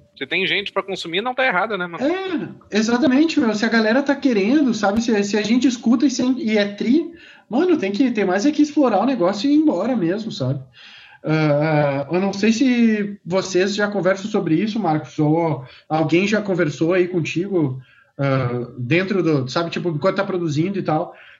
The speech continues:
Speaker 2: mas, tipo, eu andei vendo que lá fora, eh, a galera já tá produzindo, tipo, compondo a música, pensando se ela é, eles, ele, eu tava ouvindo assim, tipo, tiktocável,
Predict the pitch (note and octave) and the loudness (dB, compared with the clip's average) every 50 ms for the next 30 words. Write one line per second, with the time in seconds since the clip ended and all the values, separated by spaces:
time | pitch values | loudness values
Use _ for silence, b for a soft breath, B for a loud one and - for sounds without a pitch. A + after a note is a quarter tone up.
0 | B _ D#3 E3+ F3 E3+ - G3+ G3+ G3 F#3+ F#3 F#3 F#3 F3+ F#3+ G3+ F#3 F3+ G3 | B _ -2 0 0 0 0 -2 0 0 2 2 2 2 2 0 2 2 0 0
1 | G#3 A3 A3 G#3+ G#3 G3+ G3 F#3+ F#3 F3+ F3+ E3+ D#3+ D#3+ D#3 D#3+ E3+ G3 G#3 - | 0 -2 -4 -2 -2 0 0 2 2 2 2 2 0 0 0 0 0 0 -2 -2
2 | - D#3 C#3+ F#3 A#3 A#3+ G3 C3 B2 - - _ b b b b b b b b | 0 0 2 2 2 0 0 -2 -2 -6 -10 _ b b b b b b b b
3 | b _ D#3 D#3 D#3 D#3 D3+ D3 C#3+ - _ _ _ _ D#3+ E3+ F3 F3 F3+ E3 | b _ 0 2 2 4 2 0 -2 -4 _ _ _ _ 0 0 2 2 2 2
4 | D#3 D#3+ F3+ G#3 G3+ A3 G#3 G#3 - G3 F#3+ G3 A3 A3 G#3+ G#3+ A3 A3 F#3 D#3 | 2 2 0 0 0 0 -2 0 0 -2 -2 0 0 0 0 2 0 -2 0 0
5 | D3 D#3 F3+ G#3 A#3 A#3 A#3 A#3 A#3 A#3 A3+ A3 A3 A3 G#3+ G#3 G3+ G3 F#3 F3+ | -2 -2 0 0 0 2 4 4 4 4 4 4 2 2 2 0 0 0 0 0
6 | E3+ E3 D#3+ D3+ C#3 C3 C3 C3 B B B B B B - G#3+ - G3 G3+ - | 0 2 2 0 0 0 -6 -12 B B B B B B -4 -2 -2 -2 -4 -2
7 | - A3 A3+ A3+ A3 - - - G3 G3 A#3+ D4 D#4 D4 A3+ F3 D#3 C3 B2 - | 0 2 2 2 2 -2 -2 -2 2 4 4 6 4 4 4 2 0 0 0 -4
8 | - - _ _ _ _ _ _ _ C#3+ D3 D#3 D#3+ D#3+ F#3+ B3 C#4 A#3+ B3+ A3+ | -10 -18 _ _ _ _ _ _ _ -2 0 0 2 2 4 2 4 2 2 0
9 | - E3 C3 A#2 - B B B B B B B _ _ - G#3+ A3 G3+ - - | 0 0 -2 -2 -4 B B B B B B B _ _ -2 -2 0 0 -2 0
10 | G3+ G#3 A3+ A#3 B3 A#3 - A#3+ G#3+ G#3+ G#3+ G#3 G#3 G3+ G#3+ A3 G#3+ - - _ | 2 4 4 4 2 2 2 2 2 2 2 2 2 2 2 0 -2 -4 -12 _
11 | - - - F3+ F#3 G3+ G3+ G3 - F#3+ F3+ F3+ F3 F3+ F3+ F3+ F3+ F3+ F#3 G3+ | -18 -2 -2 0 0 0 -4 -4 -2 -2 -2 0 0 -2 0 0 -2 0 2 2
12 | G3+ G3 G3 G#3 G#3 G#3 G#3 - A3 G#3 - A#3 - A3 G#3+ G#3 - - A#3 A3+ | 0 2 0 -2 -4 -4 -4 -4 -2 0 -2 -2 0 0 0 0 0 0 0 0
13 | - - - A3+ A3 A3 - F#3 F3+ F#3 E3+ D#3 C#3 A2+ G#2+ | 0 0 0 0 -2 0 0 0 0 2 0 0 -2 -2 -4